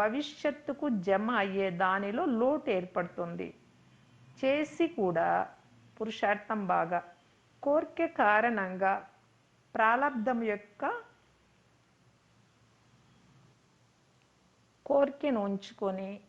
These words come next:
నష్టపోతూ ఉన్నారు. కనుక ప్రాలబ్ధం యొక్క కోరికను సమాప్తం చేసి కేవలం మంచిగా పురుషార్థం అనగా ప్రయత్నం చేస్తూ వెళ్ళండి.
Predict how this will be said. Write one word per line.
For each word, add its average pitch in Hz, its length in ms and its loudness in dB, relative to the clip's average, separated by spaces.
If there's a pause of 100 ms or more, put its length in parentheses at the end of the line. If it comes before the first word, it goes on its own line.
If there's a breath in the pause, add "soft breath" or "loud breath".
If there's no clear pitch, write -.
(120)
నష్టపోతూ 220 680 -2 (140)
ఉన్నారు. 185 340 -4 (240)
కనుక 190 320 -4 (160)
ప్రాలబ్ధం 202 680 2
యొక్క 190 280 -4 (160)
కోరికను 202 460 -4 (120)
సమాప్తం 202 600 -4 (120)
చేసి 240 360 -6 (200)
కేవలం 226 360 2 (120)
మంచిగా 247 480 -4 (100)
పురుషార్థం 196 760 -2
అనగా 196 240 -4 (120)
ప్రయత్నం 196 460 -2 (100)
చేస్తూ 214 300 -8 (100)
వెళ్ళండి. 185 480 -4